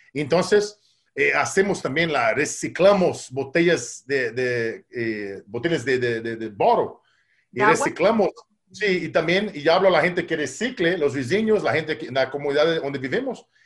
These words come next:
Speaker 1: Y mis clientes también, y mis, y mis, ah, seguidores, habla la gente, "Hey, vamos, reciclen y peguen la feria del reciclo y hacen una donación a familias ahorita que no hay,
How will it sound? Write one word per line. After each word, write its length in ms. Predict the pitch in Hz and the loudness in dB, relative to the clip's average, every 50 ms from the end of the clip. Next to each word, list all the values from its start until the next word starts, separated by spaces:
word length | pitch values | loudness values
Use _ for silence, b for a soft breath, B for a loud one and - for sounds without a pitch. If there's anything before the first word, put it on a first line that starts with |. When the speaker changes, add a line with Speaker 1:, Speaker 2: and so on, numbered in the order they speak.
| _ _ _ _ _ _ - | _ _ _ _ _ _ -8
Speaker 1:
Y 80 | 147 160 | -2 0
mis 200 | 175 175 175 - | 0 0 0 0
clientes 340 | - 175 208 233 254 - | 0 0 0 0 -2 -4
también, 280 | - 190 196 226 240 220 | -4 -2 -2 0 0 0
y 20 | |
mis, 320 | 185 175 170 170 - - - | 0 0 -2 -4 -6 -8 -8
y 80 | 151 | -6
mis, 340 | 151 160 160 147 - - - 151 | -6 -4 -6 -6 -8 -6 -2 0
ah, 120 | 139 135 | 0 0
seguidores, 420 | - - 165 151 147 214 240 220 - | 0 0 -2 0 2 2 2 2 0
habla 200 | - 127 147 185 | 0 0 0 2
la 120 | 202 170 160 | 4 4 4
gente, 140 | 170 180 220 | 4 4 4
"Hey, 100 | 233 165 | 4 2
vamos, 220 | 110 147 190 202 - 123 | 2 0 -4 -4 -4 -2
reciclen 680 | 143 175 170 - - 285 311 311 302 311 339 339 339 - _ _ _ _ - | 0 0 0 0 0 -2 0 2 2 0 0 0 -4 -12 _ _ _ _ -10
y 80 | 156 - | -10 -10
peguen 360 | - - 208 240 254 277 269 | -2 2 2 2 4 4 2
la 140 | 269 247 - | 2 2 2
feria 460 | 226 196 190 190 214 - 247 - - _ | 2 2 4 4 2 0 0 -4 -12 _
del 260 | 131 147 160 156 139 | -2 0 0 0 0
reciclo 500 | 151 160 - - 233 240 - 277 294 - _ _ _ _ _ _ _ _ _ | -2 -2 -2 -2 -6 -8 -8 -10 -14 -14 _ _ _ _ _ _ _ _ _
y 240 | - 170 180 175 175 - | -4 -2 -2 -2 0 2
hacen 220 | 170 - - 240 | 2 2 4 4
una 100 | 233 240 | 2 4
donación 600 | 226 226 226 208 - - 214 214 214 220 214 - - | 6 6 6 4 4 2 2 2 2 0 -2 -6 -6
a 120 | - 151 151 | -4 -4 -2
familias 540 | - - 156 143 160 190 208 202 196 - 165 | -2 -2 -2 0 0 0 2 2 2 2 2
ahorita 280 | 156 165 208 175 - | 0 0 0 -2 -4
que 60 | - 170 | -2 0
no 120 | 170 165 | 2 4
hay, 100 | 165 165 | 4 4